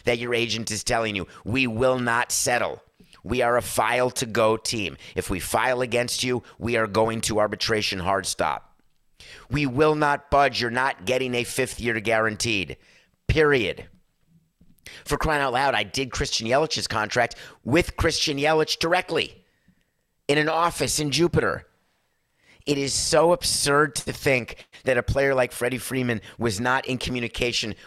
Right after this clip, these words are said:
with his G M or president. It's just, it's, it is beyond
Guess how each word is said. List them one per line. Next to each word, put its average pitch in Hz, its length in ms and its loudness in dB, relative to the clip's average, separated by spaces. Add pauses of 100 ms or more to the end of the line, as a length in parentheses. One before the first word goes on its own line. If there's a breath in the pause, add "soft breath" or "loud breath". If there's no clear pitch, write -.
with 123 220 0
his 110 180 -4
G 123 260 0
M 113 140 0
or 104 40 -2
president. 95 560 -2
It's - 220 -6
just, - 360 -6
it's, 123 240 -4
it 123 120 -2
is 117 140 -6
beyond 139 760 0